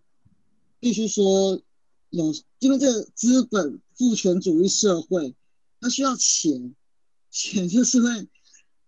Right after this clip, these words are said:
让你无，无路可走，你就是会必须可能要从事这个慢性的行为，你，你才有办法在这个世界上生存下去。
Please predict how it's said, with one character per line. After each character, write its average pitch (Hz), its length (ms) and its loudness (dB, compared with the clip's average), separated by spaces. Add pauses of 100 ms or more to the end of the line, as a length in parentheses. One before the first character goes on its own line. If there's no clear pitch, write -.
(120)
让 208 320 0
你 160 180 -2 (140)
无， 180 280 -2
无 190 140 0
路 214 160 0
可 156 220 -4
走， 151 260 -8 (560)
你 160 200 -6
就 214 120 -6
是 226 120 -2
会 196 500 -4 (260)
必 233 140 0
须 208 260 -4
可 196 160 -2
能 143 320 -2
要 175 400 -2 (960)
从 156 220 -4
事 175 500 0
这 202 140 -2
个 156 360 -2 (160)
慢 196 220 -6
性 180 240 -2
的 156 80 -2
行 147 320 -2
为， 151 140 -4
你， 156 320 -4
你 185 80 -6
才 202 140 -6
有 185 100 -4
办 170 240 -6
法 - 80 -14
在 175 160 -4
这 180 120 0
个 170 60 0
世 175 140 -4
界 170 80 0
上 160 180 -4
生 156 280 -2
存 131 200 -8
下 131 200 -14
去。 - 240 -20